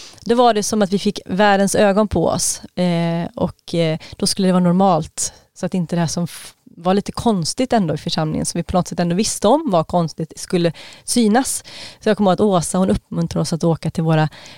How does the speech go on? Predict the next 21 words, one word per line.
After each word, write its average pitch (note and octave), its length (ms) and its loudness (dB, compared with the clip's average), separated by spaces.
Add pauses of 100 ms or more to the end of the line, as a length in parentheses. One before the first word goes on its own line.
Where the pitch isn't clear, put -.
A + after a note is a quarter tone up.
(140)
familjer A#3+ 760 4
och - 120 0
anhöriga G3 1040 4
och F3 80 0
försöka, F#3 560 2
liksom, E3 160 0
åka F#3+ 140 2
på G3 100 0
semester, G3+ 760 2
gör G#3 280 4
de G3+ 100 4
här F3+ 80 6
vanliga G3 580 4
sakerna, F3 420 0
se - 100 -8
till G3 160 -2
att F3+ 100 0
det F#3 80 0
ser B3+ 340 2
normalt F#3 460 0
ut. - 280 -6